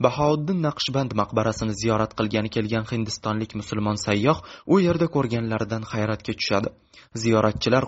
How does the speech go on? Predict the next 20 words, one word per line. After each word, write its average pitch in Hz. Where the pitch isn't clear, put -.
qo'chqor 131
shoxlari 123
va 107
mozor 147
bayrog'i 151
ilingan 123
bayroq 117
ustuni 160
kabi 131
muqaddas 117
hisoblangan 110
yodgorliklarni 139
o'pib, 190
dafn 147
etilgan 147
avliyoga 113
ibodat 107
qilayotgan 104
edi. 104
Sayohatchi 107